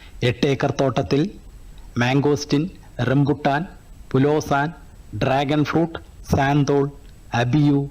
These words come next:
വിവിധ ഇനം നാരകങ്ങൾ, ഓറഞ്ച്, മാവ്, സപ്പോട്ട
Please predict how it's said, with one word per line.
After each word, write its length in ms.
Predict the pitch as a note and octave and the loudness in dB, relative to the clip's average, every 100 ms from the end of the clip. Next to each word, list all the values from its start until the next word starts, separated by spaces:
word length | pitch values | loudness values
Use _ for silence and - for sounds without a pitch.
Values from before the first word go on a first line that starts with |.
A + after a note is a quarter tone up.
| - - - - | -10 -18 -12 -2
വിവിധ 320 | C#3 C#3 C#3 C#3+ C#3+ | 2 2 2 2 2
ഇനം 180 | C#3 C3+ - - | 2 -2 -4 -2
നാരകങ്ങൾ, 580 | A#2+ C3 C#3+ C3+ C#3+ C#3 C#3+ D3 - - A2+ B2+ | 2 2 2 2 2 2 0 -4 -14 -6 0 2
ഓറഞ്ച്, 480 | D3 D3 C#3+ C#3 D3 - - - B2 | 4 4 2 2 -2 -4 -18 -6 0
മാവ്, 400 | B2 C#3 C3+ C#3 C#3+ - - - - | 2 2 2 0 -2 -12 -18 -12 -2
സപ്പോട്ട 420 | C#3 - E3+ D#3 | -2 2 0 2